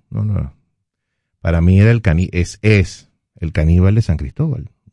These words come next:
Un carnicero que llegó al Palacio Nacional por razones que no vienen al caso, con el respeto a los carniceros, que hacen una labor, un, un servicio gastronómico,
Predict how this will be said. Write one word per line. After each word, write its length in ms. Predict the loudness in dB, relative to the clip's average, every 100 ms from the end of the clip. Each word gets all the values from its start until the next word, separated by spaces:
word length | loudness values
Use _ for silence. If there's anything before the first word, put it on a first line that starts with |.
| _
Un 120 | -8 -2
carnicero 800 | 2 4 2 4 4 4 2
que 140 | -2 -2
llegó 360 | 0 0 0
al 120 | 0 -2
Palacio 360 | -2 -2 0
Nacional 440 | -2 0 2 2 0
por 220 | -6 -12
razones 380 | -14 -12 -12 -8
que 100 | -8
no 100 | -4
vienen 280 | -2 0
al 80 | 0
caso, 220 | 0 -2 -4 -16 _
con 140 | 2
el 80 | 2
respeto 420 | 2 0 -2 0
a 20 | -2
los 120 | -2
carniceros, 720 | -8 -12 -12 -12 -8 -8 -10 _ _ _ _ _ _ _ _ _ _ _
que 80 | -8
hacen 300 | -8 -8 -10
una 180 | -8
labor, 520 | -8 -6 -4 -6 -8 -16
un, 220 | -18 -16 -16 -20 -20 -20
un 80 | -20
servicio 560 | -16 -14 -12 -14 -12 -10
gastronómico, 760 | -10 -10 -6 -4 -2 -4 -8